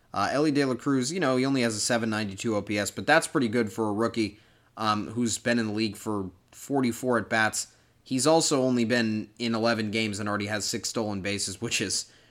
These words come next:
crazy. He does strike out a lot, but six stolen bases and five,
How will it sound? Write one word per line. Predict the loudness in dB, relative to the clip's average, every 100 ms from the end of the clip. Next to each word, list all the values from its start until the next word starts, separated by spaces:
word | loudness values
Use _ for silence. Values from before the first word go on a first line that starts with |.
| _ 0
crazy. | 2 2 0 0
He | 2
does | 4 2 2
strike | 0 0 2
out | 2
a | 2
lot, | 0 -2
but | -4 -4
six | -2 0
stolen | 2 2
bases | 2 2 0 -4
and | -6 -6
five, | 0 2 2 0 -6